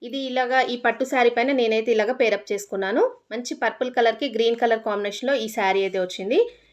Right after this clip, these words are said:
ఇలాగా ఈ శారీ పైన నేనైతే ఈ మ-, ఈ వర్క్ బ్లౌజ్ అయితే నేను పేరప్ చేసుకున్నాను.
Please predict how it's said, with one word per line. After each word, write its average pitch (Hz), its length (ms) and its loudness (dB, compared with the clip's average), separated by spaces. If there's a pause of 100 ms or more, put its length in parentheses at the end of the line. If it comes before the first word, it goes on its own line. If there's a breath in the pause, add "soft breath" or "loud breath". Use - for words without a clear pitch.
(100)
ఇలాగా 269 300 2
ఈ 254 140 -2
శారీ 269 300 2
పైన 262 220 0
నేనైతే 247 440 0
ఈ 247 140 -2
మ-, 233 220 0
ఈ 240 180 0
వర్క్ 226 260 0
బ్లౌజ్ 240 260 2
అయితే 233 160 0
నేను 254 220 0
పేరప్ 208 300 -2
చేసుకున్నాను. 196 540 -2